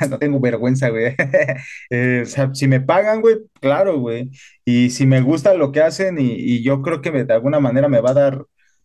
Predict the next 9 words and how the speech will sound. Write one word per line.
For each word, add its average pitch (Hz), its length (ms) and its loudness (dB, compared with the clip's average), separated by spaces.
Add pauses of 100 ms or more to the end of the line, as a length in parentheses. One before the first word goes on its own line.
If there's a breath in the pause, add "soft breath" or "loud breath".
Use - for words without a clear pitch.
(240)
pues, 117 180 -6
no 143 120 0
nombre, 151 380 -2
sino 90 800 -8
como 123 180 -2
esa 143 140 -4
satisfacción 135 640 -2
de, - 380 -4 (340)
de, - 400 -18